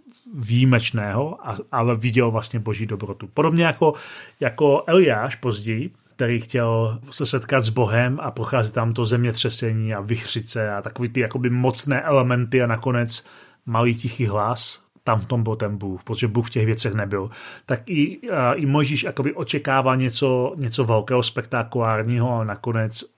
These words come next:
a, vidí boží dobrotu a to je jako to jádro,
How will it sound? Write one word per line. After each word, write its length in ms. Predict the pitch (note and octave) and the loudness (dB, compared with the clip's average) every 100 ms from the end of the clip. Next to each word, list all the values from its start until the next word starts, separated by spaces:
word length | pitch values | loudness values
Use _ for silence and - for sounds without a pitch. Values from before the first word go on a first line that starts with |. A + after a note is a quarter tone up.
| - | -10
a, 220 | A2+ G#2 | -4 -2
vidí 280 | G2 A2+ A2 | -2 -2 -2
boží 300 | A2 A2+ A#2+ | 0 0 0
dobrotu 600 | A2+ G#2 G2+ - A#2 - | -2 0 -4 -2 -4 -4
a 60 | A2+ | -6
to 220 | - A2+ | 0 2
je 120 | G#2+ | 2
jako 340 | G#2 G2+ A2+ | 0 -2 -2
to 220 | A2+ - A2 | -2 -2 0
jádro, 680 | G#2 G#2 G2+ G#2 G#2 G2+ | 2 2 4 2 0 -2